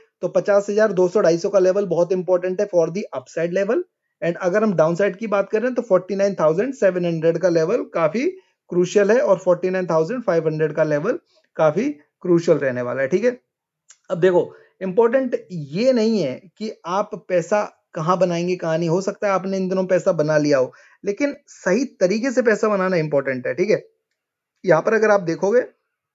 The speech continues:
फुल साइडवेज मार्केट है, तो यहाँ पर नाइंटी परसेंट लोगों ने लॉस किया होगा, दस परसेंट लोगों ने प्रॉफिट किया होगा। प्रॉफिट वाले लोग कौन होंगे? जो स्कैल्पिंग करते हैं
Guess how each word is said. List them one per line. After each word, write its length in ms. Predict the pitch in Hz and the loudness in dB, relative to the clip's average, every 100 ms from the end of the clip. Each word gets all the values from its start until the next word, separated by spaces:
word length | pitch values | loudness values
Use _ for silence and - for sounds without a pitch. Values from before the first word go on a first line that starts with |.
| _ _ _ _ _ _ _ _ _ - | _ _ _ _ _ _ _ _ _ 2
फुल 220 | 254 285 | 4 4
साइडवेज 460 | - 202 196 208 | 0 0 2 0
मार्केट 420 | 180 156 143 139 127 | 2 0 -2 -4 -4
है, 140 | - _ _ _ | -6 _ _ _
तो 280 | 196 160 165 - 180 | -4 -4 -6 -10 -2
यहाँ 260 | 151 147 | 0 2
पर 340 | 170 - 269 - | 4 4 2 -2
नाइंटी 480 | 170 156 165 220 233 | -8 -4 -2 -2 -2
परसेंट 340 | 269 240 240 233 | -2 -2 -2 0
लोगों 280 | 208 196 | 0 0
ने 120 | 214 190 | 0 0
लॉस 340 | 139 131 143 | 2 0 -2
किया 200 | - 196 | -6 -2
होगा, 360 | 180 185 208 247 _ _ _ | 0 2 0 -2 _ _ _
दस 360 | 131 135 269 262 | -6 2 2 2
परसेंट 260 | 226 196 226 | -2 0 0
लोगों 320 | 214 185 175 | 2 0 0
ने 160 | 180 262 | 0 -2
प्रॉफिट 600 | - 185 156 151 170 160 | -4 0 0 0 -6 0
किया 100 | 151 | 2
होगा। 140 | 147 | 2
प्रॉफिट 360 | 151 180 175 214 | 0 0 0 2
वाले 220 | 220 220 | 4 4
लोग 220 | 226 220 | 4 0
कौन 180 | 226 220 | -2 -4
होंगे? 240 | 226 247 254 | -2 -2 -4
जो 240 | 180 240 | -4 -6
स्कैल्पिंग 760 | 226 - - 175 170 170 185 175 | -6 -12 -4 -2 0 0 -2 0
करते 300 | 160 151 156 | -2 -2 -6
हैं 200 | 135 | -6